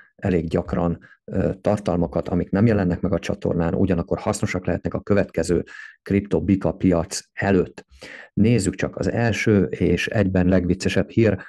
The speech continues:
hogy, ö, egy kriptotrader azzal flexel, hogy Jim Cramer, aki, ö,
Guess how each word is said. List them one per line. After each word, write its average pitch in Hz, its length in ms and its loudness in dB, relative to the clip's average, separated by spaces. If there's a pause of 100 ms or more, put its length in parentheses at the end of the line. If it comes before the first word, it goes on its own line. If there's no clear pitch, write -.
(140)
hogy, 92 380 2
ö, 90 160 4 (280)
egy 92 220 -2
kriptotrader 95 960 2 (320)
azzal 95 340 0
flexel, 92 440 0
hogy 87 460 0
Jim 98 320 4
Cramer, 85 680 2
aki, 85 540 0 (380)
ö, 85 400 2